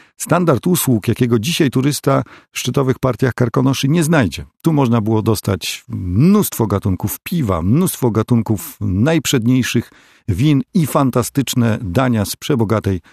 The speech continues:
karty, y, menu. W pokojach i halach noclegowych w sezonie letnim wtedy nocowało tutaj aż trzystu gości, których obsługiwało ponad siedemdziesiąt osób personelu. Największym problemem dla kierownika Emila Pola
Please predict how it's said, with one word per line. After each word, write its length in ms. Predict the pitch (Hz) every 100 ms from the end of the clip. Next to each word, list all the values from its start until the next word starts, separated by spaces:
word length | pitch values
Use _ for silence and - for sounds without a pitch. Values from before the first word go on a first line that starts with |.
| _ _
karty, 480 | - 113 101 - 90 - _ _ 98
y, 200 | 90 90
menu. 520 | 80 87 110 104 82
W 100 | -
pokojach 440 | 107 - 147 107 117
i 140 | 95
halach 400 | - 135 117 -
noclegowych 580 | 104 - 98 123 120 104
w 20 |
sezonie 480 | 101 90 110 104 95 -
letnim 460 | 107 156 - 117 98
wtedy 280 | - 135
nocowało 500 | 113 113 107 123 110
tutaj 240 | 98 104 98
aż 220 | - 95 -
trzystu 420 | - 147 - 104
gości, 460 | 117 110 - - - _ _ _
których 300 | - 117 110
obsługiwało 640 | - - 107 90 104 123 110
ponad 280 | 117 107 -
siedemdziesiąt 640 | - 123 123 139 123 -
osób 340 | 117 - 90 - _ _ _
personelu. 560 | - 123 - 113 107 85 92
Największym 520 | 95 110 120 165 -
problemem 400 | 104 104 151 143
dla 140 | 98 104
kierownika 540 | 110 95 117 117 104
Emila 340 | 98 123 113 90
Pola 400 | - 160 117